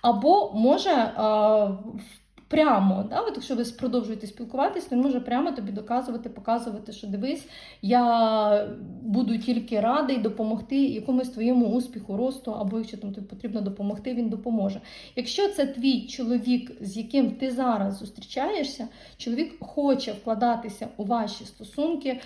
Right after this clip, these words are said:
хоче добиватися тебе. Тут є величезна пристрасть з одного боку, з іншого боку є бажання жити разом. Просто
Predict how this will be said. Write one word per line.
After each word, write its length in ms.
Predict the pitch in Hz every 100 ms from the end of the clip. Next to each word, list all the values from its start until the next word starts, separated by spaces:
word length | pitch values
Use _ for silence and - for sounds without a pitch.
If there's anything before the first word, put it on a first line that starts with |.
| - -
хоче 440 | - - 302 302 208
добиватися 880 | 175 247 285 254 247 233 233 - 226
тебе. 360 | - 202 208
Тут 220 | 202 233 277
є 80 |
величезна 640 | 240 247 247 277 269 254 247
пристрасть 1160 | 240 269 285 392 403 - 254 233 208 - - _ -
з 200 | 196 208
одного 520 | 262 202 240 226 196
боку, 560 | 202 190 202 196 214 - - - -
з 200 | 202 214
іншого 580 | 269 403 403 370 269 269
боку 560 | 254 240 202 196 196 - - -
є 260 | 196 311
бажання 560 | 254 233 220 277 294 240
жити 340 | 254 277 302
разом. 360 | 254 196 196 208 - -
Просто 340 | 277 277 294